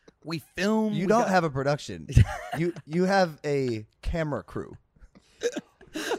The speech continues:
Speaker 1: I don't have the means to edit as fast
Speaker 2: So
Speaker 1: as
Speaker 2: you
Speaker 1: I
Speaker 2: don't
Speaker 1: film.
Speaker 2: have a production company,
Speaker 1: <laughs> I
Speaker 2: dude.
Speaker 1: do. We're just focused on making
Speaker 2: You
Speaker 1: music
Speaker 2: only
Speaker 1: videos
Speaker 2: film
Speaker 1: right
Speaker 2: things.
Speaker 1: now.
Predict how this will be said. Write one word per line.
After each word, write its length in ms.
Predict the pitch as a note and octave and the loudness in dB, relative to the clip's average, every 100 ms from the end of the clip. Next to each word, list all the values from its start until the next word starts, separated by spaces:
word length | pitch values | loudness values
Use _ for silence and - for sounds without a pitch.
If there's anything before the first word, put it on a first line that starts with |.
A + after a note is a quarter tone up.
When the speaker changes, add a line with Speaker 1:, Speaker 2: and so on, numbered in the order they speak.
| C#4 | 0
Speaker 1:
I 80 | C4 | 2
don't 120 | C4 | 2
have 180 | A#3+ G#3+ | 2 0
the 60 | G3+ | -4
means 380 | F#3+ G#3 F#3 C#3 | -4 -6 -6 -8
to 180 | - | -4
edit 200 | F3+ G3 | 0 0
as 180 | E3+ D#3 | 0 2
fast 240 | D3 D3+ - | 2 2 0
Speaker 2:
So 80 | |
Speaker 1:
as 60 | G3+ | 2
Speaker 2:
you 60 | - | 4
Speaker 1:
I 20 | |
Speaker 2:
don't 140 | A#3 G#3 | 6 6
Speaker 1:
film. 40 | E3+ | 6
Speaker 2:
have 120 | G#3 | 4
a 100 | F3 | 2
production 500 | F#3 F3+ G#3+ - D#3 | 4 2 0 -4 -4
company, 460 | D3+ C3 A2+ A2+ - C3+ | -4 -4 -4 -6 -4 -4
Speaker 1:
<laughs> 140 | - - | 0 2
I 200 | - - | 8 6
Speaker 2:
dude. 80 | D3+ | 10
Speaker 1:
do. 260 | D#4+ F4+ | 10 10
We're 140 | A#3+ A#3 | 8 4
just 200 | C4+ G3 | 0 0
focused 360 | A#3+ A#3 A3+ | 0 0 2
on 120 | A#3+ | 4
making 240 | G3+ G#3 A3 | 4 2 4
Speaker 2:
You 100 | A3 | 4
Speaker 1:
music 140 | G#3 | 8
Speaker 2:
only 200 | A3+ B3 A3 | 8 8 8
Speaker 1:
videos 100 | F3 | 8
Speaker 2:
film 180 | G#3+ | 8
Speaker 1:
right 80 | D#3 | 6
Speaker 2:
things. 100 | C#3+ | 2
Speaker 1:
now. 160 | C3+ A#2+ | 0 -2